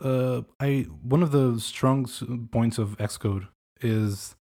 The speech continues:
like, you can build the, the app on your iPhone or iPad, right? So y-,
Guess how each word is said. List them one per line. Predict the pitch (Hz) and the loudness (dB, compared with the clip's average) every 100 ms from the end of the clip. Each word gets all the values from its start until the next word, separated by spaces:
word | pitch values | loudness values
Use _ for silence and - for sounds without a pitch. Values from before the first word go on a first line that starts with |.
| _ _ _ _ _ _ _ _ | _ _ _ _ _ _ _ _
like, | 123 113 | 0 2
you | 127 | 0
can | - 151 151 147 139 - 120 127 | 0 0 2 2 0 -4 -8 0
build | 110 151 156 | 4 6 6
the, | 127 123 | 2 0
the | 120 113 120 | 0 2 2
app | 123 113 - | 2 -2 -4
on | 127 113 113 | 0 2 4
your | 110 110 107 104 101 98 98 _ _ _ - | 4 4 4 2 2 -2 -8 _ _ _ -2
iPhone | 113 120 107 | 0 2 2
or | 101 | 2
iPad, | 101 113 110 90 85 | 2 2 0 -4 -4
right? | 101 113 117 | -4 -4 -4
So | 120 | -4
y-, | 117 | -4